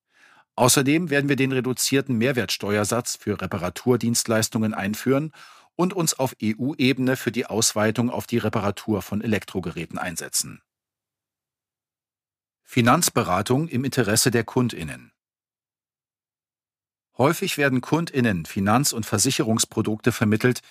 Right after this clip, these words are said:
die am persönlichen Bedarf vorbeigehen. Diese Produkte sind häufig gut für die Gewinne der Banken und Versicherungen, aber schlecht für die KundInnen. Wir wollen die Finanzberatung vom Kopf auf die Füße stellen.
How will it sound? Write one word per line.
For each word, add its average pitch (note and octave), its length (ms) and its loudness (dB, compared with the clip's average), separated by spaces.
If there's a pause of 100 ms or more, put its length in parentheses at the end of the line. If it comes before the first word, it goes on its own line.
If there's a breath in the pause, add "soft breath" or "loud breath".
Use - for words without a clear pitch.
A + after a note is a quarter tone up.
(240 soft breath)
die C#3 140 0
am B2+ 80 -4
persönlichen C3 600 2
Bedarf G2+ 320 0
vorbeigehen. F#2 760 -4 (800 soft breath)
Diese D3+ 200 2
Produkte E3 420 0
sind C#3+ 280 0
häufig C3 320 0
gut C#3 220 -2
für C#3 100 -2
die B2 140 -2
Gewinne A2 340 2
der G#2+ 140 0
Banken G#2 420 -4
und - 140 -20
Versicherungen, B2 880 0
aber B2+ 280 0
schlecht A#2+ 360 -2
für B2+ 100 0
die B2+ 120 -2
KundInnen. - 640 -4 (920 soft breath)
Wir D3+ 220 4
wollen F3+ 180 2
die D3+ 120 -2
Finanzberatung A#2 840 0
vom G#2 240 -4
Kopf - 280 -2
auf - 180 -8
die B2+ 100 -2
Füße G#2+ 360 -2
stellen. B1 420 -6